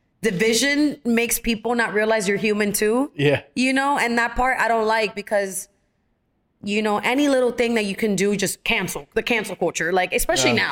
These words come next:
Speaker 1: now, like,
Speaker 2: Yeah.
Speaker 1: everything, people are very sensitive about anything. And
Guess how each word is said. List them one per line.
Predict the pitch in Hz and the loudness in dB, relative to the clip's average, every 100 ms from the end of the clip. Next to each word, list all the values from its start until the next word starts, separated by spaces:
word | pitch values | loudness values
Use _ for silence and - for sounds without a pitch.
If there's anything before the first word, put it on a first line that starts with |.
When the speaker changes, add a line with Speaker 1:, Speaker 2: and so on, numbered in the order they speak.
| 143 | 0
Speaker 1:
now, | |
like, | 196 208 | -2 0
Speaker 2:
Yeah. | 240 | -2
Speaker 1:
everything, | 269 233 269 254 | 0 -2 -4 -6
people | 240 233 | -8 -4
are | 233 | -2
very | 220 214 | 0 -2
sensitive | 208 208 208 208 190 | -2 -6 -6 -6 -2
about | 185 175 | -2 -2
anything. | 196 196 - 190 185 185 _ _ _ _ _ | -4 -8 -10 -8 -8 -12 _ _ _ _ _
And | - 180 180 175 175 175 | -2 2 2 0 -2 -4